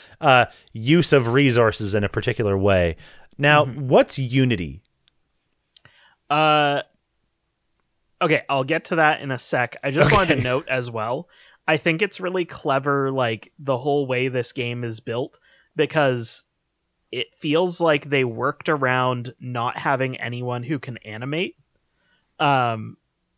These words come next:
Speaker 2: because the, any animation is being done by the engine. It's not like a, I think the most animation might be the last boss who has, like, a mouth that goes up and down, and it's literally
Speaker 1: Ah,
Speaker 2: like,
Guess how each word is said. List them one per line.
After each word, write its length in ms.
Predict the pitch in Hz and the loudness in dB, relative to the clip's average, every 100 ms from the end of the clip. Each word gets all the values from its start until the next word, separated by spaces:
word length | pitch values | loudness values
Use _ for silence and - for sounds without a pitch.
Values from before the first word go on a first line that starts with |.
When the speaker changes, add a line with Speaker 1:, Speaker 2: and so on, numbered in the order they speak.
| 165 | -6
Speaker 2:
because 600 | 156 151 151 127 117 - _ _ _ _ | -4 0 0 0 -2 -10 _ _ _ _
the, 720 | 135 143 139 131 127 123 120 _ _ _ | -6 -2 -2 -2 -4 -6 -10 _ _ _
any 280 | 160 160 151 | -2 0 0
animation 520 | 151 143 123 131 165 | 0 0 -4 -6 -4
is 160 | 156 127 | -4 -4
being 260 | 131 127 120 | -4 -6 -4
done 240 | 123 123 | -4 -2
by 140 | 123 | -2
the 200 | 120 117 - | -2 -8 -10
engine. 480 | 113 117 139 156 196 | -12 -6 -4 -4 -8
It's 220 | 135 123 143 | -8 -6 -2
not 260 | 123 - | -2 -2
like 320 | 131 120 117 | -4 -4 -2
a, 360 | 131 117 117 117 _ _ _ 139 | -2 0 -2 -6 _ _ _ 0
I 60 | |
think 180 | 143 147 | 0 2
the 80 | 151 | 0
most 320 | 135 139 - | 2 0 -2
animation 560 | 135 131 123 127 156 127 | -4 -4 -4 -4 -4 -4
might 220 | 120 120 | -4 -4
be 100 | 214 | -6
the 140 | 123 | -6
last 400 | 120 113 120 - | -4 -4 -4 -4
boss 360 | 123 113 117 - | -4 -2 -2 -4
who 180 | 139 113 | -6 -4
has, 260 | 113 110 120 | -4 -4 -4
like, 320 | 110 113 _ _ _ _ 135 | -6 -6 _ _ _ _ -6
a 80 | |
mouth 360 | 120 117 117 - | -4 -6 -6 -6
that 180 | 135 117 | -6 -4
goes 300 | 127 117 110 | -4 -4 -4
up 220 | - 127 127 | -6 -4 -4
and 180 | 117 | -6
down, 400 | 107 107 107 110 - | -6 -8 -8 -12 -8
and 140 | 143 | -8
it's 160 | 123 - | -6 -4
literally 280 | 135 127 123 | -2 0 4
Speaker 1:
Ah, 240 | 120 113 95 | 4 6 2
Speaker 2:
like, 220 | - | -2